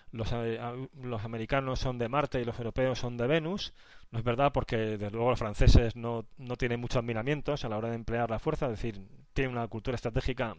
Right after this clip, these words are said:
que acepta el empleo de la fuerza, y ahí están sus operaciones en el, en el Sahel contra, contra grupos terroristas, es decir, a ellos no les tiembla el pulso. Eh, sí, sí les ocurre, por ejemplo, a los alemanes o en la propia,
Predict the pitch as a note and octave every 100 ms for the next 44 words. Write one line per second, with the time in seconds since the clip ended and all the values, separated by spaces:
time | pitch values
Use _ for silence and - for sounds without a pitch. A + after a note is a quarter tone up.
0 | - - B2 C#3+ - A2+ G#2+ B2 A#2+ G#2+
1 | D#3+ D3+ D3 - - - - - A2+ -
2 | A#2 - A2 A2+ A2 - B2+ A#2+ A#2+ -
3 | - - - - - A#2 A2+ A2+ A2 G#2+
4 | A#2+ A#2+ A2+ B2 - E3+ D3 A2+ A2+ A2
5 | G#2+ G#2+ A2 A2+ G#2+ G#2 A2+ B2 B2+ C3
6 | A#2+ D3 D#3 D#3+ E3+ A#2 - G#2+ G#2 A2+
7 | A2+ A#2+ - A#2 A2+ A2+ E3 E3 D3 G3+
8 | - - - - - - C#3+ C3+ B2+ B2
9 | A#2 A#2 A2 G#2+ G#2 G#2 G#2 A2+ B2 C3+
10 | B2 A#2+ C3 C3 - - D#3 C#3 B2 C#3+
11 | C#3 - - C#3 A2+ A#2 C3 B2 A2+ A#2+
12 | A2+ A2 G#2+ A2 G#2+ D3 C#3 C#3+ A2+ G2+
13 | F#2+ - G#2 A2